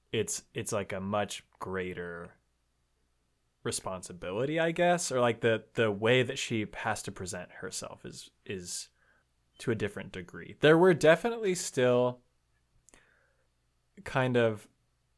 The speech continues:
like, hints in the last book in, in Grey Bastards where she clearly had to be, like, tough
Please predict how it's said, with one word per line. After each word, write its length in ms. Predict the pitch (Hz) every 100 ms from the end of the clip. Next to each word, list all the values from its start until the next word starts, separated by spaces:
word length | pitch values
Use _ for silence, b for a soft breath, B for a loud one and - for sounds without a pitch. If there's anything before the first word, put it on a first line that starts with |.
| _ _ _ -
like, 200 | 123 -
hints 800 | - 127 147 185 - - - _ _ _ _ _ -
in 160 | 139
the 120 | 139
last 440 | 131 131 139 - -
book 320 | 156 156 -
in, 380 | 143 139 139 - -
in 180 | 143 135
Grey 220 | 135 135
Bastards 800 | 135 127 131 - 139 131 127 - _ b b b b
where 640 | - 117 113 113 110 113 - _ _ _
she 240 | - - 120
clearly 440 | - 127 117 113
had 300 | 113 113 113
to 80 | 123
be, 280 | 107 104 104
like, 260 | 101 101 -
tough 540 | - 101 98 - -